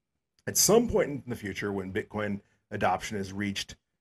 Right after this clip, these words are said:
um, not even hyper-Bitcoinization, but has become more mainstream,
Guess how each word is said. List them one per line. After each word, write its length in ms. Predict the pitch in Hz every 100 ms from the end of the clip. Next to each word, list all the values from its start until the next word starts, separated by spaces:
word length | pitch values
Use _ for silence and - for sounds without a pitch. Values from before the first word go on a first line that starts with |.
| _ _
um, 240 | 95 127 160
not 200 | 180 180
even 180 | 160 131
hyper-Bitcoinization, 880 | 143 143 110 117 107 98 95 95
but 80 | 95
has 80 | 95
become 260 | - 113 104
more 380 | 104 107 107
mainstream, 880 | 110 107 107 98 - 104 107 117 131